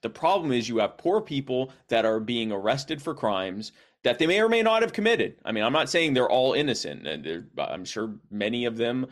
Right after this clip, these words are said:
uh, are, are, aren't innocent. They're, they're guilty of that. Uh, but what happens is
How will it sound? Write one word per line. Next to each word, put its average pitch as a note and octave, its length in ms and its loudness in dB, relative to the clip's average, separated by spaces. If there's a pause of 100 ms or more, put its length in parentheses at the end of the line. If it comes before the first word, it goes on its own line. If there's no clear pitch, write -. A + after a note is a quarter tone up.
(200)
uh, G#2+ 280 4
are, A2+ 380 2
are, A2+ 280 0 (240)
aren't B2 240 -4
innocent. B2+ 400 -4
They're, D#2+ 240 -4
they're F#2+ 160 -6
guilty A2+ 340 -2
of G#2 140 -4
that. G2+ 320 0 (200)
Uh, G#2+ 220 2
but E3+ 500 0 (220)
what C3 140 2
happens E3 360 0
is A#2 320 0